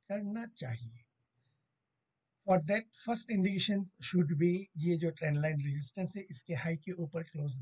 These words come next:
देना चाहिए। Dollar rupee अजीब प्राणी है।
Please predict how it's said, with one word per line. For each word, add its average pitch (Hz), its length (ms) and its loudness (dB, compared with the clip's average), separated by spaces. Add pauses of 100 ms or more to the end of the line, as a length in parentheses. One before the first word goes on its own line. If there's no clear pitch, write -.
देना 131 280 -2
चाहिए। 117 360 -16 (2250)
Dollar 190 440 10
rupee 226 340 0 (280)
अजीब 180 460 4 (120)
प्राणी 165 400 6
है। 180 120 2